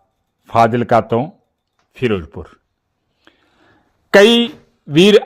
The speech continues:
ਅਜੇ ਨੇ ਜਿਹੜੇ ਇਸੇ ਰੇਲਵੇ ਸਟੇਸ਼ਨਾਂ ਤੋਂ ਗੁਜ਼ਰੇ ਨੇ, ਦੇਖਿਆ ਉਹਨਾਂ ਨੇ, ਤੇ ਕਈ ਵੀਰਾਂ ਦੇ ਘਰ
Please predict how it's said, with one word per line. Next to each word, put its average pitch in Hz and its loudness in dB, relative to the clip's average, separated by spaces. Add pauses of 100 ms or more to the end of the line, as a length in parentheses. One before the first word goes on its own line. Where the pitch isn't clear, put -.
ਅਜੇ 175 2
ਨੇ 98 -6 (1160)
ਜਿਹੜੇ 160 0 (1080)
ਇਸੇ 156 0
ਰੇਲਵੇ 139 2
ਸਟੇਸ਼ਨਾਂ 131 -4
ਤੋਂ 127 -4 (720)
ਗੁਜ਼ਰੇ 92 -8
ਨੇ, 71 -20 (600)
ਦੇਖਿਆ 156 2
ਉਹਨਾਂ 160 0
ਨੇ, 151 -6 (600)
ਤੇ 185 4
ਕਈ 185 2
ਵੀਰਾਂ 180 2
ਦੇ 180 0 (460)
ਘਰ 143 2